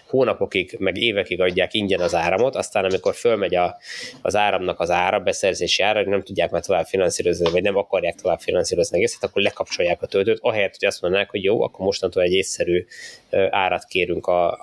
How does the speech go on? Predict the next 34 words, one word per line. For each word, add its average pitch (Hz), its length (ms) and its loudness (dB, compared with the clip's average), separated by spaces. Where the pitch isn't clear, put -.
a 87 60 -2
felhasználótól 87 840 -2
is, - 120 -2
és - 140 -2
fizetősen 90 520 0
üzemeltetjük, 87 680 0
vagy 98 160 -2
ha 95 80 -12
mi 104 120 0
nem 95 140 0
akarunk 90 500 -2
fizetősen 95 540 0
üzemeltetni 90 560 0
töltőt, 104 320 0
akkor 107 220 0
odaadjuk 95 420 0
egy 90 100 -2
töltőüzemeltetőnek, 90 1040 0
hogy 95 140 -2
üzemeltesse 87 600 0
helyettünk. 95 460 0
Nem, 117 280 -2
lekapcsolják - 540 -4
a - 40 -18
töltőt. - 340 -2
Tehát, - 180 -4
hogy, 107 280 0
hogy 104 180 0
ilyen 101 160 2
nagyon 110 400 0
végletekbe 92 600 0
tudnak 87 280 0
csak 85 180 -4
gondolkodni. 82 580 0